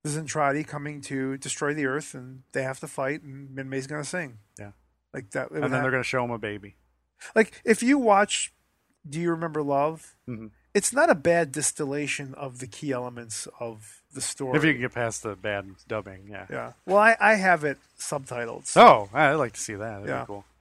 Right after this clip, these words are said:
Speaker 1: It's pretty
Speaker 2: This is
Speaker 1: cool.
Speaker 2: great animation, man. I remember back then. This is that classic eighties hand-drawn anime. You
Speaker 1: I miss
Speaker 2: can't
Speaker 1: it.
Speaker 2: Yeah.
Speaker 1: The character designs look so different in anime now than they did back then.
Speaker 2: Yeah.
Speaker 1: They looked so much better back then.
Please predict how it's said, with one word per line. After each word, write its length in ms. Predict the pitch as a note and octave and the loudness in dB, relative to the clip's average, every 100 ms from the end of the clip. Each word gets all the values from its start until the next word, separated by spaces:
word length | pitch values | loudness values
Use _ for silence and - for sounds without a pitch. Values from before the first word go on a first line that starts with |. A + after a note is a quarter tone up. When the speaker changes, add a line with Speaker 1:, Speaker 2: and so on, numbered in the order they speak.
| - | -12
Speaker 1:
It's 220 | D#3+ - | -8 -8
pretty 260 | - - D3+ | -8 -4 2
Speaker 2:
This 120 | C4 | 4
is 80 | D#3+ | 4
Speaker 1:
cool. 80 | C#3 | 4
Speaker 2:
great 180 | C#3 | 4
animation, 560 | C3 B2+ A2+ A#2+ - G2+ | 4 2 -2 -6 -6 -10
man. 240 | G2 G#2 | -10 -8
I 40 | A2+ | -6
remember 260 | A2+ A2+ | -4 -6
back 180 | G#2+ G#2 | -6 -6
then. 80 | A#2 | -2
This 80 | A3 | 2
is 60 | |
that 180 | A#3 F3 | 4 4
classic 540 | - B2+ A#2+ - B2 A2+ | 4 4 4 2 -2 -4
eighties 380 | A2 A2 G#2+ | -4 -6 -8
hand-drawn 840 | - G#2 G#2+ G#2 G2+ G#2 G2+ G2+ G2+ _ - | -8 -8 -8 -6 -6 -4 -6 -10 -16 _ -10
anime. 260 | A2 G#2 G2+ | -8 -8 -10
You 220 | G2+ G2+ | -10 -4
Speaker 1:
I 80 | C#3+ | -2
miss 280 | C#3+ A#2+ B2 | 0 -2 -2
Speaker 2:
can't 100 | C#3 | -6
Speaker 1:
it. 80 | - _ | -10 _
Speaker 2:
Yeah. 200 | A#2+ A2+ G2+ | -10 -8 -10
Speaker 1:
The 60 | C#3+ | -14
character 500 | - E3 D#3 C#3+ D3+ | -4 -2 -2 -4 -6
designs 400 | C#3 D3 C#3+ C3+ | -6 -4 -6 -6
look 100 | C#3 | -10
so 200 | - C#3 | -8 -8
different 440 | B2+ C3+ C#3 B2+ | -6 -8 -8 -12
in 60 | B2 | -10
anime 340 | B2 B2 B2 B2 | -10 -10 -10 -8
now 160 | B2 | -8
than 160 | A#2+ A#2+ | -8 -12
they 60 | B2 | -12
did 180 | C3 | -10
back 220 | A#2+ A#2+ G#2+ | -8 -8 -8
then. 340 | A#2+ A#2 A#2 _ | -8 -8 -12 _
Speaker 2:
Yeah. 120 | - - | -18 -10
Speaker 1:
They 80 | - | -2
looked 220 | D#3+ D3+ | -2 -2
so 240 | - - D3 | -4 -6 -6
much 240 | C3 - | -8 -8
better 200 | B2+ B2 | -6 -6
back 300 | A#2+ A#2+ A2+ | -6 -8 -8
then. 320 | - A#2+ A#2 | -10 -10 -10